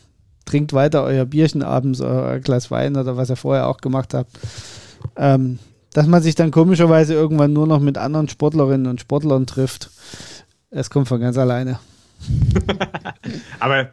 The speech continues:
Speaker 2: find, find ich super spannend, weil das tatsächlich auch mal so ein, so ein, so ein Punkt ist, der nicht wirklich so oft erwähnt wird und den ich aber, kann ich absolut unterstreichen. Also gerade dieses, ähm, Thema, also ich meine,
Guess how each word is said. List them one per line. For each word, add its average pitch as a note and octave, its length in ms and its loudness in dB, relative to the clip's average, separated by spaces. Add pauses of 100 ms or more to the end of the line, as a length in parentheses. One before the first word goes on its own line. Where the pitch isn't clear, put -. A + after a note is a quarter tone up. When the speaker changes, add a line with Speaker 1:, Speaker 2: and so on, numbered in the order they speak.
Speaker 2:
find, D3 260 -8
find B2 220 -6
ich A#2 160 -8
super C#3 320 -4
spannend, A2+ 540 -6
weil G2 140 -6
das F#2 140 -14
tatsächlich G#2+ 420 -12
auch F2+ 120 -10
mal G2+ 160 -8
so F#2 120 -6
ein, F#2 120 -8
so F2 180 -10
ein, F2 100 -8
so F2 100 -12
ein F2 100 -10
Punkt A2 300 -8
ist, G#2+ 160 -4
der G2+ 100 2
nicht G2+ 220 -2
wirklich A2 260 -2
so G2+ 120 0
oft - 440 -4
erwähnt G#2+ 480 0
wird G2 220 0
und G2 180 -2
den F#2+ 160 2
ich G2+ 160 0
aber, F2+ 240 0 (500)
kann G2+ 120 -2
ich G#2 140 2
absolut A2+ 340 -4
unterstreichen. F#2+ 640 -4
Also E2+ 260 -4
gerade G2 280 -4
dieses, F#2+ 420 -12
ähm, F2+ 380 -4 (580)
Thema, G#2 320 0
also F#2 180 -2
ich F2+ 60 -4
meine, F#2 260 -2